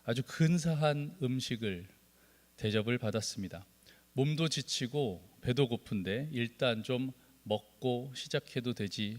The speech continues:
않았을까요? 하지만 이 늙은 종은 그렇게 하지 않습니다. 왜냐하면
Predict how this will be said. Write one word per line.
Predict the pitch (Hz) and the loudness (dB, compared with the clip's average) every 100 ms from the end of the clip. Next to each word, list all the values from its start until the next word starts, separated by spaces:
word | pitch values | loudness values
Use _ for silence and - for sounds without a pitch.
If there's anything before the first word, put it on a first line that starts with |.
| 131 | -6
않았을까요? | 98 113 - 107 - 92 135 - - - - - _ _ _ | -4 -4 -4 -6 -6 -6 -8 -14 -20 -20 -20 -20 _ _ _
하지만 | - 147 143 139 | -8 -4 0 2
이 | 127 120 | 2 2
늙은 | 120 123 143 143 | 2 2 2 2
종은 | 127 117 113 151 185 - _ _ _ - | 2 2 0 -2 -8 -14 _ _ _ -4
그렇게 | 135 127 - | -4 -2 -2
하지 | 123 113 | -2 0
않습니다. | 98 95 117 101 90 87 | -2 -4 -6 -6 -8 -4
왜냐하면 | 107 120 135 120 113 139 98 | -2 2 2 2 0 -2 -2